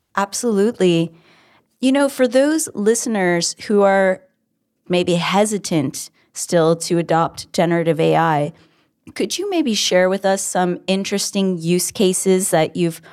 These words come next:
already seen within the tourism industry that were successful, and, and also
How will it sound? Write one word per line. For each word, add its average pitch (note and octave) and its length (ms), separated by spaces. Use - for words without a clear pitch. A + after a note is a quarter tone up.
already G#3 320
seen G3 480
within F3+ 640
the F3 100
tourism F3 480
industry G3 640
that D#3+ 220
were E3+ 200
successful, F#3 880
and, E3 220
and F3 100
also F3+ 360